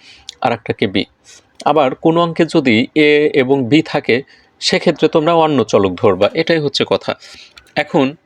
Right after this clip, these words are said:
a এবং b-র মান বসাই। a এবং b এই অঙ্কের কেউ না, এর মান হচ্ছে x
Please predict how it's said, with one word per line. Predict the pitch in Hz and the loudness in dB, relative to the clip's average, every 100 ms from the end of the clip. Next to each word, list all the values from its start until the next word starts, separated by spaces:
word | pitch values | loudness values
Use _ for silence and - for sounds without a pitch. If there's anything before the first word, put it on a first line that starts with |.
| _ _ _ - | _ _ _ -4
a | |
এবং | 160 170 147 127 147 | -2 0 0 -2 -2
b-র | 135 127 | 0 0
মান | 131 143 | 0 0
বসাই। | 127 - 110 135 - _ - _ | -2 0 -2 -2 -8 _ -20 _
a | 151 | -2
এবং | 143 - 135 131 151 | -2 0 -2 -4 -4
b | 123 | -2
এই | 143 - 127 | -2 -2 -2
অঙ্কের | 127 123 - 120 | -2 -4 -4 -4
কেউ | - 131 117 | 0 0 0
না, | 85 107 _ _ _ - - _ _ _ - - - - - | -2 -6 _ _ _ -20 -20 _ _ _ -20 -20 -20 -20 -2
এর | 151 160 | -2 0
মান | 151 143 | -2 -2
হচ্ছে | - - | -4 -2
x | 139 | 0